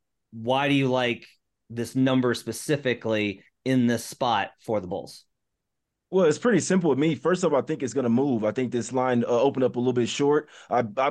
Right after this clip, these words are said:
Speaker 2: almost know for a fact that Brunson's gonna be out. If he was in a walking boot last night,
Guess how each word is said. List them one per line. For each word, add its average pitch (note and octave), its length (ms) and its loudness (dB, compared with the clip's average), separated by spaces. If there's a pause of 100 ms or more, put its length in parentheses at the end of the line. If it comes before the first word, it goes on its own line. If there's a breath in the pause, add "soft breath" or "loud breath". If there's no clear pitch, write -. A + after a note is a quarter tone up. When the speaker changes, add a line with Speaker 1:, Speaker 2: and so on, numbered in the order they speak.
(160)
Speaker 2:
almost F3 460 2
know D3 420 0
for D3+ 320 -2
a A#2+ 60 -4
fact D3+ 380 0
that A#2 260 -4
Brunson's C3 420 -2
gonna C3+ 200 0
be A#2 180 0
out. B2+ 180 4
If G#2 80 -4
he D#3 100 0
was E3+ 140 0
in D3+ 80 2
a C3+ 60 2
walking C#3+ 360 2
boot B2+ 200 -2
last B2+ 320 2
night, B2+ 320 0